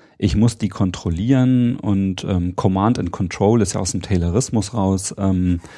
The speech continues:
irgendwie die dazu kriegen, dass die endlich mal das machen, was sie eigentlich machen sollen. Und das ist, äh, nicht der Ansatz in der Agilität.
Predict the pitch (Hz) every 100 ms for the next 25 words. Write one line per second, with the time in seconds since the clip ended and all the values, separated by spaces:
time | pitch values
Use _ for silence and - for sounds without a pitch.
0 | - - - - - _ - - - -
1 | 110 113 107 113 107 95 - - - 107
2 | 113 113 104 101 95 - - - 107 -
3 | 101 92 87 87 101 95 82 - - 107
4 | - 85 90 101 82 76 - 69 67 98
5 | 90 - - - - - 98 95 107 98
6 | 110 - - 113 104 107 101 95 - -
7 | 98 95 98 95 101 95 - - 123 -